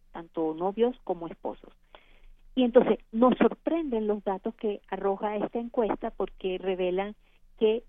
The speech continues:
los varones ejercen más violencia sexual, pero las mujeres ejercen más violencia física.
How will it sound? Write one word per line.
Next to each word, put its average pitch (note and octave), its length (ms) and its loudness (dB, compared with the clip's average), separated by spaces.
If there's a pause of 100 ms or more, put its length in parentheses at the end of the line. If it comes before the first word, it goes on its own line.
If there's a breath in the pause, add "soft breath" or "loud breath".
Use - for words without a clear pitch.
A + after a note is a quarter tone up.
(280)
los F#3 300 0
varones A#3 560 -2 (540)
ejercen G3+ 640 -4 (100)
más F3+ 400 -8 (300)
violencia F#3 880 -4 (360)
sexual, G#3+ 520 0 (400)
pero A3+ 240 2
las A3+ 200 -2
mujeres A#3+ 520 -6
ejercen A3 540 -8
más F#3+ 180 -8
violencia G3+ 500 -4 (140)
física. - 560 -6